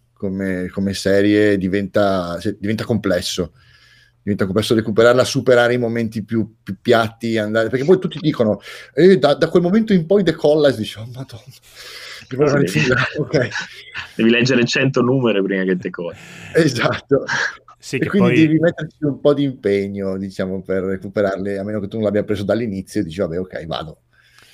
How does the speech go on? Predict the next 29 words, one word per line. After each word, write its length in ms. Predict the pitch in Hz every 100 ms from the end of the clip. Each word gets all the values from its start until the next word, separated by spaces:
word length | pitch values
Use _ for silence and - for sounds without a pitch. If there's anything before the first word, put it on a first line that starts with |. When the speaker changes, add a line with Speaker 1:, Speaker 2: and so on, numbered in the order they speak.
| _
Speaker 3:
Che 120 | - -
poi 160 | 127
Speaker 1:
Però 100 | 123 143
Speaker 3:
anche 60 |
Speaker 1:
quando 180 | 127 123
è 420 | 120 117 95 90 92
iniziato 1200 | 98 101 - 101 98 95 92 90 87 82 78 87 _ - - -
Speaker 3:
i 100 | 113
disegni 480 | 113 104 117 135 120
non 160 | 110
Speaker 1:
Eh. 80 | 107
Speaker 3:
aiutano 440 | 101 90 - 117
perché 320 | 90 92 - 101
belli, 640 | 110 98 107 113 120 131
però 600 | 123 101 98 98 95 90
come 300 | _ 107 107
fa 160 | 101 -
lui 220 | 98 104
le 180 | 101 92
tavole 480 | - 92 98 104 101
sono 260 | - 90
veramente 520 | 87 85 82 82 90 95
inguardabili, 760 | 87 87 85 85 85 85 80
perché 260 | 78 80 85
ha 80 | 82
questa 240 | 101 -
composizione 1500 | - 98 92 107 95 98 - 98 98 104 101 95 87 85 82 80 _ _ _ _
proprio 420 | _ 90 101 90 87
stra-, 640 | - - - - 101 95